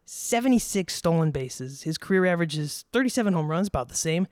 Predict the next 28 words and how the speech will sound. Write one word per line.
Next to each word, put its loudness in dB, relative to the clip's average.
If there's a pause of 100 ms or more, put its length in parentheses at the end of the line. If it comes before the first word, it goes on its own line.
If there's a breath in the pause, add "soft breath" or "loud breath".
(120 soft breath)
but 2
he's 0
performing 2
about 2
a 0
hundred 2
points -4
higher 2
on 0
O 2
P 0
S -2 (100)
and -2
about -2
thirty-five 2 (120)
more 4
stolen 4
bases 0
than -2
his -6
career -6
average. -14 (160)
Ozzie 2
Albies 2
is 0
even 2
more 6
interesting. -4